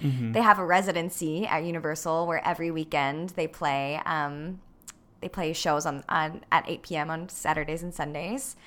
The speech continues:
Speaker 2: And there's a little Grinchmas section at the end. It's an hour-long concert, and I am a featured soloist with Mannheim Steamroller.
Speaker 1: That's right. I was gonna ask if you were doing that again this year.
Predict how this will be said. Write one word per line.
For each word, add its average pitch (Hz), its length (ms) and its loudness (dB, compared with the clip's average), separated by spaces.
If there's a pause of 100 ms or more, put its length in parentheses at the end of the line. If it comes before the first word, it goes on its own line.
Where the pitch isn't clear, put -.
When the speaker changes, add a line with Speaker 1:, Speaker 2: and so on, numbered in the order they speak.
(280)
Speaker 2:
And 202 100 0
there's 185 160 2
a 180 60 -2
little 180 260 2
Grinchmas 220 500 2
section - 420 -4
at 147 160 0
the 170 100 -2
end. 151 180 2
It's 156 140 -6
an 175 60 -4
hour-long 170 420 4
concert, 156 600 0
and 180 100 -4
I 160 160 4
am 165 220 -2
a 160 120 -2
featured 202 400 -6
soloist 214 680 -4
with 185 120 -6
Mannheim 165 360 0
Steamroller. 156 720 -4 (100)
Speaker 1:
That's 151 180 0
right. 208 120 8
I 143 80 6
was 143 120 2
gonna 147 180 4
ask 135 280 2
if 131 80 -2
you 135 80 2
were 131 80 2
doing 147 220 2
that 107 160 0
again 104 240 -2
this 107 200 -4
year. 67 320 -6